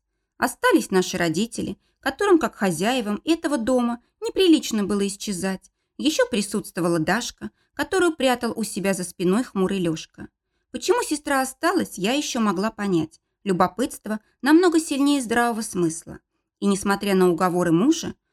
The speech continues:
а в том, что Лёша её пытался утащить из кухни, я не сомневалась. Она осталась тут и теперь смотрела на хищника огромными,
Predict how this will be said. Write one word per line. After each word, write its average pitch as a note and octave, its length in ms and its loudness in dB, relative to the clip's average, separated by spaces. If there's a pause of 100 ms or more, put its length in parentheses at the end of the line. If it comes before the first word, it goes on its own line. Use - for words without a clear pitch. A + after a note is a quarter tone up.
(140)
а D4 100 0
в D4 80 -6
том, C#4+ 220 0
что - 180 -4
Лёша A#3 320 0
её G#3 220 -2
пытался E3 540 -6
утащить D#3+ 420 -8
из - 160 -12
кухни, - 420 -4 (240)
я E4+ 100 4
не D#4 120 8
сомневалась. F#3 760 -4 (300)
Она A#4 260 2
осталась D#4 580 0
тут G#3 200 -8 (320)
и G#3 60 -8
теперь G#3 300 -2
смотрела G#3 540 0
на A#3 140 0
хищника A3+ 580 -6
огромными, A3 680 0